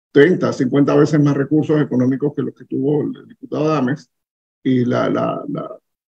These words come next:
el resultado tan favorable que tuvo el diputado Adames dentro de, de, del partido de gobierno, manda un mensaje, manda un mensaje de insatisfacción, manda un mensaje de,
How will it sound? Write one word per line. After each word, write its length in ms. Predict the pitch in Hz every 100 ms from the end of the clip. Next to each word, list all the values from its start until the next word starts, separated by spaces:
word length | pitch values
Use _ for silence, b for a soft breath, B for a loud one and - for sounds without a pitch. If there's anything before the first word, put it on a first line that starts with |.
| _ _ _ -
el 160 | 131
resultado 640 | 135 135 139 - 151 180 -
tan 240 | 156 180
favorable 520 | 175 147 123 123 185 131
que 100 | 117
tuvo 160 | 127
el 80 | 151
diputado 400 | 135 - 123 143
Adames 480 | 160 143 143 - _ _
dentro 600 | - 156 196 160 143 175 -
de, 300 | 123 117 120
de, 240 | 123 120
del 200 | - 139
partido 440 | - 131 - 143 175
de 80 | 170
gobierno, 440 | 160 165 135 127 _ _ _ _ _
manda 300 | 131 151 190
un 80 | 202
mensaje, 440 | 175 226 202 117 131
manda 220 | 147 180
un 60 |
mensaje 420 | 185 175 180 190 180
de 340 | 170 127 117
insatisfacción, 800 | 131 147 135 131 - - 190 202
manda 200 | 156 175
un 60 | 170
mensaje 360 | 160 165 160
de, 320 | 180 147 110